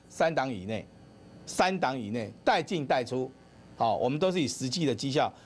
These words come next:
来跟各位讲，不会用假绩效。好，那老师必须要提醒哦，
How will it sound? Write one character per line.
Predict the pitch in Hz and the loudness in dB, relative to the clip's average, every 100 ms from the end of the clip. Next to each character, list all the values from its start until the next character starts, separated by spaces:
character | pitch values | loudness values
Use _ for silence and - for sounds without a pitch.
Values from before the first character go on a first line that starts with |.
| - | -2
来 | 117 | 0
跟 | 120 139 | 0 0
各 | 139 | 0
位 | 127 | 0
讲， | 123 87 85 | -2 -4 -4
不 | 127 | 0
会 | 156 | 2
用 | 147 | 2
假 | 123 - | -2 -6
绩 | - 113 | -6 -2
效。 | 127 98 - - - - | -2 -2 -8 -20 -20 -12
好， | - 107 110 | 0 0 2
那 | 175 | 2
老 | 135 | 2
师 | 143 | 0
必 | 147 160 | -4 0
须 | |
要 | 165 | 0
提 | - 180 | 0 0
醒 | 202 147 | 2 2
哦， | 143 151 | 2 0